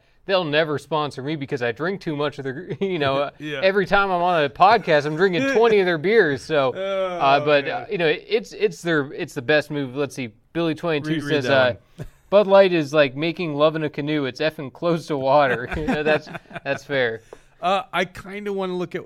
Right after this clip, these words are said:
Speaker 2: l-, didn't Love Minnesota give us a Rumble Rant? Yeah.
Speaker 1: Yeah, they, I
Speaker 2: Loved
Speaker 1: think
Speaker 2: it.
Speaker 1: they did.
Speaker 2: Okay, well then,
Speaker 1: Yeah, they did.
Speaker 2: do we open that? <laughs>
Speaker 1: <laughs> Maybe.
Speaker 2: You want, after you vet this video, you might wanna show it sometime. X dot com Illuminati bot.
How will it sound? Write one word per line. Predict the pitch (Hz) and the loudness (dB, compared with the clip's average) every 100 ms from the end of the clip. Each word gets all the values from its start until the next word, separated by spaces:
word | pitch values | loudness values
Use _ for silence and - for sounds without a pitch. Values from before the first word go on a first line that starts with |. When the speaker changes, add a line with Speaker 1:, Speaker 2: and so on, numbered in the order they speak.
| - | -14
Speaker 2:
l-, | 160 160 151 | -16 -16 -10
didn't | 226 254 | -8 -6
Love | 202 214 | -6 -6
Minnesota | 196 202 196 - 202 202 | -6 -10 -10 -8 -6 -6
give | 175 180 180 | -8 -10 -8
us | 180 - | -10 -12
a | |
Rumble | 151 156 165 175 | -12 -10 -10 -10
Rant? | 175 170 - _ _ _ _ _ _ - | -10 -12 -16 _ _ _ _ _ _ -12
Yeah. | 139 110 90 - _ _ _ 185 | -8 -8 -10 -16 _ _ _ -4
Speaker 1:
Yeah, | 175 147 | 0 2
they, | 156 | 2
I | |
Speaker 2:
Loved | 208 170 127 | 0 0 0
Speaker 1:
think | - | -2
Speaker 2:
it. | |
Speaker 1:
they | 160 | 0
did. | 156 143 | 0 0
Speaker 2:
Okay, | 135 - 127 101 | 0 -4 -8 -8
well | 131 143 | -8 -6
then, | 143 147 | -4 -2
Speaker 1:
Yeah, | 147 | 0
they | 160 | 0
did. | 151 131 107 _ _ _ - | 0 -2 -4 _ _ _ -8
Speaker 2:
do | 135 | -4
we | 135 | -2
open | 127 131 143 | -4 -6 -8
that? | 139 151 170 _ _ - | -8 -8 -10 _ _ -14
<laughs> | 740 740 880 - - 180 - | -14 -14 -20 -18 -10 -8 -2
Speaker 1:
<laughs> | 175 127 117 - _ _ _ _ _ | 0 0 -4 -12 _ _ _ _ _
Maybe. | 143 123 127 147 | -10 -6 0 2
Speaker 2:
You | 160 | 2
want, | 160 160 160 131 - - | 0 -6 -12 -16 -20 -10
after | 165 165 | -8 -6
you | 185 165 | -4 0
vet | 165 147 | -2 -2
this | 160 160 | -8 -8
video, | 160 151 | -8 -8
you | 143 | -6
might | 143 | -8
wanna | 147 143 | -8 -8
show | 131 151 139 | -8 -8 -8
it | 127 | -8
sometime. | 135 123 120 120 107 101 110 - | -10 -12 -10 -8 -8 -10 -14 -14
X | 139 - | -14 -12
dot | - 139 139 | -10 -10 -10
com | - 127 123 123 - | -14 -12 -12 -12 -14
Illuminati | 120 131 135 123 117 117 | -12 -10 -8 -8 -8 -8
bot. | 107 107 101 95 | -10 -10 -10 -12